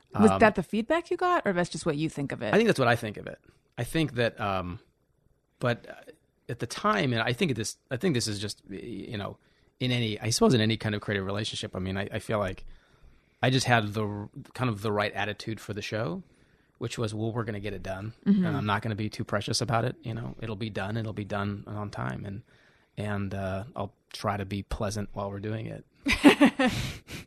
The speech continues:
Speaker 2: And I think, I think that it's, it's a, that's a tough, it's any, any of those, uh, creative roles in that environment.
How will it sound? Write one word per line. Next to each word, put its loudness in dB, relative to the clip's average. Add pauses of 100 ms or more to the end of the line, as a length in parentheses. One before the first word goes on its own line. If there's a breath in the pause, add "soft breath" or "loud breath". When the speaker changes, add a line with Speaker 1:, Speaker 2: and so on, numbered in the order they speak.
(260)
Speaker 2:
And 4
I 8
think, 2
I 6
think 0
that 4
it's, -2
it's 0
a, 4
that's 0
a 4
tough, 2 (120)
it's -6
any, 6
any 6
of 2
those, 0 (960)
uh, -4 (580)
creative 0 (240)
roles 2
in -4
that -2
environment. -2